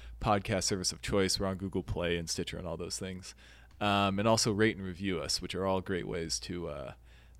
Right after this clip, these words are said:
uh, improve our visibility to the outside world. So, uh, thanks everybody who is listening, and, uh, we'll be in touch.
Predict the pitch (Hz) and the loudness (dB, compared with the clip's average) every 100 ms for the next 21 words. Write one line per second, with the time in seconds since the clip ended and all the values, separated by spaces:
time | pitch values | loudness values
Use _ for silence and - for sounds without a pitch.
0 | - 76 76 95 - 113 95 98 87 87 | -10 -8 -6 -8 -2 0 2 0 0 -4
1 | 92 87 87 87 82 85 - - - - | -4 -2 -2 -2 -6 -10 -16 -20 -20 -16
2 | - 104 95 87 85 - 71 92 80 - | -6 0 0 0 -2 -6 -6 -2 0 0
3 | 80 69 76 71 - - - 82 76 78 | -2 -4 -6 -6 -6 -6 -4 -2 -2 -4
4 | 73 - - 120 113 117 110 104 104 104 | -6 -8 0 2 4 2 4 2 4 2
5 | 92 95 101 90 87 90 90 85 85 82 | 2 -4 -4 -6 -6 -8 -6 -6 -6 -8
6 | - - - 98 90 85 98 - - | -10 -12 -8 -6 -4 -4 -4 -6 -8